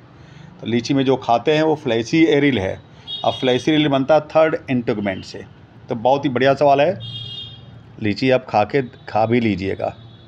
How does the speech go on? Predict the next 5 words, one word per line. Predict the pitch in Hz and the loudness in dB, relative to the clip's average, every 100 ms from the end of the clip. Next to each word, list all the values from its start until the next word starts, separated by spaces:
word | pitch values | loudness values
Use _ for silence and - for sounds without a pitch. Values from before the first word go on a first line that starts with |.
| - - - - - - - - - - - - - 156 | -20 -20 -20 -20 -20 -20 -20 -20 -20 -20 -20 -20 -6 -2
Question | 151 185 | 2 2
number | 175 175 - | 2 0 -2
sixteen, | 147 - 120 101 101 - - - - - - _ - - - | -8 -4 -4 -4 -10 -20 -20 -20 -20 -20 -20 _ -20 -20 -4
the | 131 165 165 | 0 2 2
edible | 165 202 | 2 0